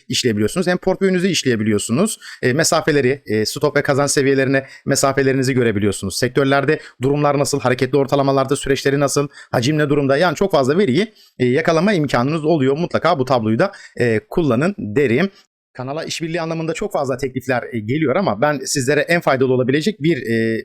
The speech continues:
bu anlaşmayı, e, sağladım. E, yoksa tek taraflı fayda sağlayan, e, hep sponsorluklar oluyor. Yani kanala fayda sağlaması benim için yeterli değil. Sizlere fayda sağladığı için, e, açıkçası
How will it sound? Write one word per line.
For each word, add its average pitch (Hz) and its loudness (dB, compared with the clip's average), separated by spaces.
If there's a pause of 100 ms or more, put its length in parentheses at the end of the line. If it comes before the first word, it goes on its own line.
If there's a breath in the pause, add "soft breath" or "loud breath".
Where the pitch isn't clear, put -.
bu 131 0
anlaşmayı, 123 0
e, 107 0
sağladım. 127 2 (200 loud breath)
E, 113 -4
yoksa 151 0
tek 196 0
taraflı 143 2 (120)
fayda 131 2
sağlayan, 113 2
e, 110 0 (120)
hep 143 -2
sponsorluklar 123 -2
oluyor. 110 2
Yani 120 0 (200 loud breath)
kanala 151 0
fayda 151 2
sağlaması 151 2
benim 143 0
için 147 -2
yeterli 135 2
değil. 120 -2 (200 soft breath)
Sizlere 135 0
fayda 139 2
sağladığı 139 2
için, 151 -2
e, 117 0 (120)
açıkçası 135 -2